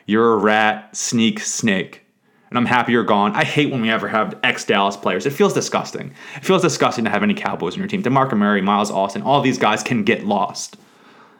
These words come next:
And they all come here and suck because every Dallas player is evil and they come here and they bring all their bullshit with them. He's gone. I don't think anyone liked him. It's like Zach Brown. They had to cut two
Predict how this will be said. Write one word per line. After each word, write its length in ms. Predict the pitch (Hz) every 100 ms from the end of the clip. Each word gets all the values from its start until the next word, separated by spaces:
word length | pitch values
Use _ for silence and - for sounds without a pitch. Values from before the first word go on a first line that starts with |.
| -
And 80 | 123
they 40 |
all 100 | 139
come 160 | 147 123
here 100 | 113
and 140 | 95
suck 400 | - 104 87 -
because 300 | - 107 85 - - - - -
every 200 | - 107
Dallas 260 | 104 95 -
player 240 | 104 95
is 200 | 92 - - _ 127
evil 360 | 110 101 90
and 100 | 90
they 60 | 87
come 240 | - 104
here 220 | 98 90
and 100 | 90
they 80 | 85
bring 320 | 85 - 98
all 140 | 90 87
their 100 | 85
bullshit 400 | 82 - - -
with 160 | -
them. 260 | - - - _ _ _ _ _ _ - - - - -
He's 220 | - 139
gone. 480 | 123 107 104 110 - _ _ _ _ _ _ _ _ -
I 60 | 170
don't 80 |
think 120 | 196 135
anyone 300 | 135 127 110
liked 180 | 110
him. 80 | 104
It's 80 | 110
like 120 | 143
Zach 320 | 127 110 104
Brown. 220 | 110 98 95
They 40 |
had 80 | 113
to 60 |
cut 320 | 123 123 104 -
two 420 | 120 110 101